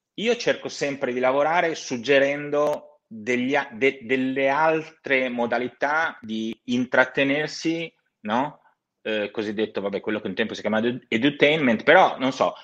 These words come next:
se tu ti installi Brilliant come app,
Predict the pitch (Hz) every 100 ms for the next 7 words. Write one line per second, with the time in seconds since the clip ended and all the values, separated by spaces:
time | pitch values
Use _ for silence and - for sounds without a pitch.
0 | _ - 147 202 190 123 117 101 117 104
1 | 95 90 95 - 101 98 _ _ _ _
2 | 107 104 101 92 -